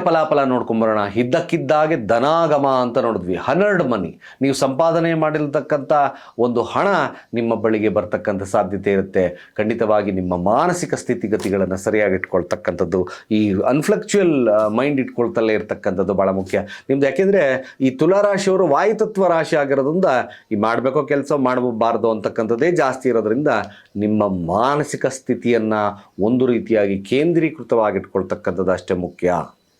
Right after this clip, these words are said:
ಸಾಧ್ಯವಾದ್ರೆ ಇವತ್ತು ಅರಿಶಿಣದ ಕೊಂಬನ್ನ ತೆಗೆದು ಹಣೆಯಲ್ಲಿ ಇಟ್ಕೊಳ್ತಕ್ಕಂಥ ಕೆಲಸ, ಹಾಗೆ ಮುಂದೆ ಸಾಕ್ತಕ್ಕಂಥದ್ದು ಬಹಳ ಮುಖ್ಯ ಆಗುತ್ತೆ.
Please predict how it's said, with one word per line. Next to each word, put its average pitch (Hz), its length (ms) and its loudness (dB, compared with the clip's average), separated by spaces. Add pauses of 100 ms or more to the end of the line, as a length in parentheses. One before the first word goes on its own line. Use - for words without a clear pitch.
(380)
ಸಾಧ್ಯವಾದ್ರೆ 190 560 2
ಇವತ್ತು 156 300 2
ಅರಿಶಿಣದ 185 340 2
ಕೊಂಬನ್ನ 147 360 0
ತೆಗೆದು 110 280 2
ಹಣೆಯಲ್ಲಿ 117 320 0
ಇಟ್ಕೊಳ್ತಕ್ಕಂಥ 117 640 -2
ಕೆಲಸ, 120 480 -2 (360)
ಹಾಗೆ 104 320 0 (220)
ಮುಂದೆ 113 220 0
ಸಾಕ್ತಕ್ಕಂಥದ್ದು 110 680 -4
ಬಹಳ 107 200 2
ಮುಖ್ಯ 85 320 -8
ಆಗುತ್ತೆ. - 360 -16